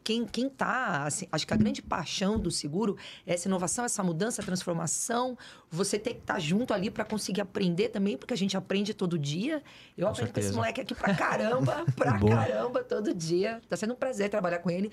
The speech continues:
Speaker 1: Até pra contar um pouquinho, né? É, a W T W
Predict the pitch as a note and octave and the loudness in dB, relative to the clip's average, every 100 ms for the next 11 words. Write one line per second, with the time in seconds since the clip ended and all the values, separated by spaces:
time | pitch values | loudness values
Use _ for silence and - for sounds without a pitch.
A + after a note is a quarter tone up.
0 | - - - - - G3+ B3+ A#3+ G#3 G3+ | -8 -20 -20 -6 -4 -2 -2 -2 -2 -2
1 | G3 - F3 D3 C#3 C#3+ C#3+ D#3 B2+ B2+ | -2 -2 0 0 0 -2 -4 -4 -4 -4
2 | B2+ - - - C#3+ E3+ F3+ E3+ E3 F#3 | -6 -14 -20 -2 0 2 0 0 0 0
3 | G#3+ | -2